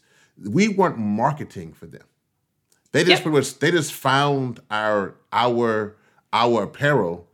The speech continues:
Speaker 1: and made it theirs. How do you feel about when, when you
Speaker 2: Yes.
Speaker 1: hear that?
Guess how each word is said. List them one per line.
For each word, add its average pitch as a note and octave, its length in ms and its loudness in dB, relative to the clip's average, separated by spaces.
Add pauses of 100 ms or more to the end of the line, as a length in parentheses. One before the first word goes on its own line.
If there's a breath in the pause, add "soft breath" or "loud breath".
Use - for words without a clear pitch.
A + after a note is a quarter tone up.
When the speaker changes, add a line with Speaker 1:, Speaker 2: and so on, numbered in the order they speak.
(200)
Speaker 1:
and A2+ 160 -2
made G#2+ 160 0
it F#2 140 -2
theirs. - 560 -4 (560)
How - 140 -2
do C#4 80 4
you B3 80 4
feel D#3 180 2
about A2+ 120 2
when, G#2+ 140 -2
when G2 180 0
you G2 60 0
Speaker 2:
Yes. F#2 140 -6
Speaker 1:
hear A#2+ 240 4
that? C#2+ 300 -6